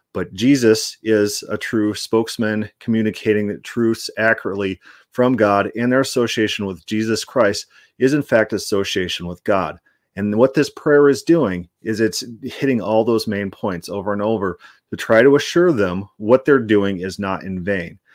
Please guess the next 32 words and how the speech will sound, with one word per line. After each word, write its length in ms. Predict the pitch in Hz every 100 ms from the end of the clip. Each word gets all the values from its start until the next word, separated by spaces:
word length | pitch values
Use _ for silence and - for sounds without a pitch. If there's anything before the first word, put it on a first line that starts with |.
| _ _
that 180 | 98 90
they 180 | 117 123
are 320 | 104 117 107
still 300 | 107 - 110
true 320 | 107 - 117
followers 520 | 107 107 98 98 92 92
of 160 | 82
God. 420 | - 101 85 76 - _ _ _ _ _ _ _ _ _ _ _ _ -
He 120 | 131
says, 400 | - 113 98 104
"They 200 | 131 165
know 440 | 165 113 110 143
that 140 | 107 98
everything 400 | 117 143 156 139
you 240 | 117 135
have 200 | 135 147
given 240 | 139 131 131
me 300 | 101 101 92
is 260 | 73 95 90
from 240 | 101 95
you." 260 | 87 71 - _ _ _ _
For, 600 | - 175 202 98 104 123 _
now 240 | - 117 120
this 200 | 131 -
word 240 | 147 135
"for" 460 | - 131 127 120 117 _ _ _ _
is 460 | 107 101 98 - - 117
because 600 | 104 - 135 117 117 -
in 120 | 104
some 240 | - 113 107
s-, 160 | - -
translations, 840 | - 104 90 92 92 - 98 104